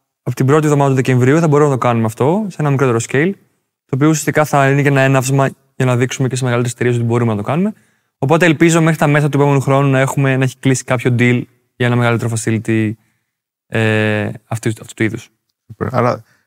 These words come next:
Speaker 2: στο τέλος του είκοσι τρία, δέκα containers περίπου, φάρμες,
Speaker 1: Δεκαπέντε σύνολο, θα
Speaker 2: δεκαπέντε,
Speaker 1: έλεγα.
Speaker 2: decentralized, ε, ε, σε συνεργασία με, με retailers ή σε συνεργασία με κα-, με, με producers.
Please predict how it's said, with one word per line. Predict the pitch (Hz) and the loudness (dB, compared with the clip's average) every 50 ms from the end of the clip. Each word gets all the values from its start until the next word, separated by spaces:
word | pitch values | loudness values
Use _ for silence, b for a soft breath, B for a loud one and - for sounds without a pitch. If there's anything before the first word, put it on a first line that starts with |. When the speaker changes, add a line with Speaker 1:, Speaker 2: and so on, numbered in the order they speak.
| _ | _
Speaker 2:
στο | _ - 107 | _ -6 -2
τέλος | 113 127 120 | 0 0 0
του | 107 | 0
είκοσι | 107 110 110 | 0 -2 0
τρία, | 107 156 135 104 | 2 0 0 2
δέκα | 113 120 139 123 131 120 | 2 0 2 2 2 0
containers | - 127 117 104 - 120 120 117 110 104 101 98 95 - - - _ _ _ _ | 0 0 0 2 2 2 2 2 2 0 0 -2 -4 -8 -14 -20 _ _ _ _
περίπου, | - 110 113 117 110 - - 131 123 | 0 2 2 2 0 0 -2 -2 -2
φάρμες, | 117 - 123 123 131 131 139 | 0 0 2 2 2 2 2
Speaker 1:
Δεκαπέντε | 135 135 139 143 - - 151 147 127 | 0 2 2 0 0 0 0 0 0
σύνολο, | 123 113 131 117 113 110 | 0 0 0 0 0 0
θα | 110 | 0
Speaker 2:
δεκαπέντε, | - 113 120 131 135 131 139 139 | 0 2 2 2 2 2 2 2
Speaker 1:
έλεγα. | 135 120 110 110 | 2 2 0 -2
Speaker 2:
decentralized, | - - 139 131 117 131 131 131 135 135 135 131 123 - - - _ _ _ _ _ _ _ _ _ _ _ - | 0 2 0 2 2 2 4 4 4 4 4 2 2 0 -6 -18 _ _ _ _ _ _ _ _ _ _ _ -10
ε, | - - 107 107 107 110 113 | -4 0 0 2 2 2 0
ε, | 110 110 110 110 110 107 107 107 104 104 107 | 0 2 2 2 2 2 2 2 2 0 0
σε | 104 - 123 | 0 0 -2
συνεργασία | 110 - - 117 110 107 113 107 - - 131 | -2 0 0 0 2 2 2 0 2 2 2
με, | 127 123 117 117 113 110 110 110 110 | 2 4 4 4 4 4 2 2 2
με | 107 113 113 | 2 2 2
retailers | 110 107 101 - 127 123 123 120 120 113 - - | 2 2 2 2 4 4 4 4 2 0 0 0
ή | 120 | 0
σε | 113 - 127 120 120 117 113 113 | 0 2 2 2 2 2 0 -2
συνεργασία | 107 - 117 113 110 104 107 104 - 135 123 | 0 0 2 2 2 2 2 0 2 0 2
με | 120 117 113 | 2 2 2
κα-, | 98 - 101 101 110 | 0 0 -2 0 0
με, | 107 110 110 110 107 107 104 98 - | 0 2 2 2 2 0 -2 -2 -4
με | - 110 113 113 98 | -4 -2 -2 -2 0
producers. | - 123 120 110 117 120 113 - 98 80 - - - | 0 0 2 2 2 2 2 0 -4 -8 -8 -12 -18